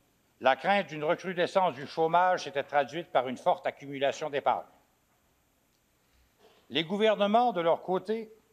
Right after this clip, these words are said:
en tout cas plusieurs d'entre eux, avaient à ce point gonflé leur déficit depuis quelques années que l'on voyait mal la poursuite indéfinie d'une telle tendance. Enfin, les taux de change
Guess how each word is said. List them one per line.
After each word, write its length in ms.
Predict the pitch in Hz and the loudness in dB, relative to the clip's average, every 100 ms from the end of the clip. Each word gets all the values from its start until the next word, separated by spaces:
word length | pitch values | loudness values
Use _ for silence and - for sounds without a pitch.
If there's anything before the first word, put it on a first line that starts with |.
| _ _ _ _ - | _ _ _ _ -2
en 140 | 131 | 0
tout 140 | 156 | 0
cas 140 | 143 165 | 0 0
plusieurs 400 | - 139 156 135 | 0 -6 -2 0
d'entre 320 | 135 151 156 | 0 -2 -2
eux, 120 | 190 180 _ _ _ _ _ _ _ _ _ _ | -6 -8 _ _ _ _ _ _ _ _ _ _
avaient 280 | 123 151 208 | 2 2 2
à 60 | 196 | 2
ce 140 | - | 0
point 240 | 214 233 180 | 0 2 2
gonflé 420 | 180 208 - 226 | 2 0 -2 -2
leur 160 | 175 | 0
déficit 560 | 139 185 170 - 202 143 | 0 -6 -8 -10 -10 -6
depuis 240 | 135 - | -8 -8
quelques 400 | - 175 151 151 | -6 -4 -4 0
années 320 | 151 143 170 175 | 2 2 -2 -6
que 100 | 135 | -4
l'on 160 | 131 | -4
voyait 300 | 120 151 139 | 0 2 2
mal 280 | 135 123 92 85 - _ _ _ _ - | 2 2 0 -8 -20 _ _ _ _ 0
la 100 | 120 | 0
poursuite 480 | 160 143 - 151 151 | 2 -4 -4 -4 -2
indéfinie 640 | 175 165 - 139 139 143 _ _ | -2 -4 -8 -8 -8 -10 _ _
d'une 220 | - 127 - | -10 -8 -2
telle 220 | 143 135 | -2 0
tendance. 600 | 131 113 - - - - _ _ _ _ _ _ _ _ _ _ _ _ _ _ _ | 0 0 -6 -20 -20 -20 _ _ _ _ _ _ _ _ _ _ _ _ _ _ _
Enfin, 360 | 135 165 165 240 | 2 2 2 0
les 140 | 208 | 0
taux 140 | 196 202 | 0 -2
de 60 | |
change 520 | - 143 92 - - | 0 -2 -2 -16 -20